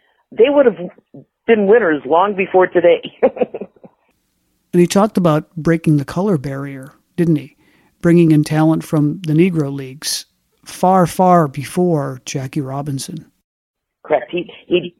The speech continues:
Speaker 1: definitely was doing that. See, they had a, an affinity for the blacks because they were the blacks of their generation.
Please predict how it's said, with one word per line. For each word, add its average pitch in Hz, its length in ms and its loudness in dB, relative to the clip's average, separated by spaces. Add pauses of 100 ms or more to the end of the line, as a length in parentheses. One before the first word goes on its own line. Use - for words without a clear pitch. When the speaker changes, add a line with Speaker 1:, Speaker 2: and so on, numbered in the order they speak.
(140)
Speaker 1:
definitely 214 560 0
was 190 240 0
doing 180 300 -2
that. 160 280 -2 (420)
See, 233 100 2
they 262 240 2
had 233 120 2
a, 180 120 2 (160)
an 165 80 2
affinity 208 720 -2
for 208 80 -2
the 196 100 -2
blacks 185 400 -2 (100)
because 165 320 -4 (380)
they 196 360 0
were 185 100 2
the 165 100 2
blacks 151 420 -2
of 139 100 -8
their 160 160 0
generation. 123 720 -6